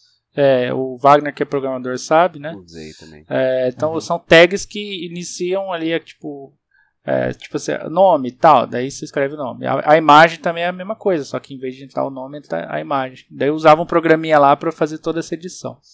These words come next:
Speaker 2: É, eu já costumava fazer isso muito pela própria edição do arquivo dentro do Windows. Então eu colocava lá o artista participante, o artista principal, o ano da, o ano da música,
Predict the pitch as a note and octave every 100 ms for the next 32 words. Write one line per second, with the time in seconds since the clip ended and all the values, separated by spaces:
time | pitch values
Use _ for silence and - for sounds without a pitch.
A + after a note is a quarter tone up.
0 | _ - F2+ G2+ A#2 B2 B2+ C3 A#2 B2+
1 | B2 B2 A#2+ A#2+ - A#2 A#2+ - C3+ D3
2 | D3 C#3+ - B2+ B2 C#3 D3+ C#3+ - C3
3 | A#2+ A2+ G#2+ - G#2+ G#2+ G#2 G#2+ A2 A#2
4 | B2 G2+ F2+ F2 F2+ F2+ A2 A2+ B2 A#2+
5 | A2+ A2 G#2 G2 - G#2+ G#2+ - G2+ -
6 | - F#2+ G#2 G2 G2 A2 G#2 G#2 - G#2
7 | - - F#2 G2 G2 F#2+ G2 A#2+ C3 G#2+
8 | G#2 - F#2+ G2+ B2 A#2 A2 G2 G2+ A2+
9 | G#2+ G#2 - G#2+ F#2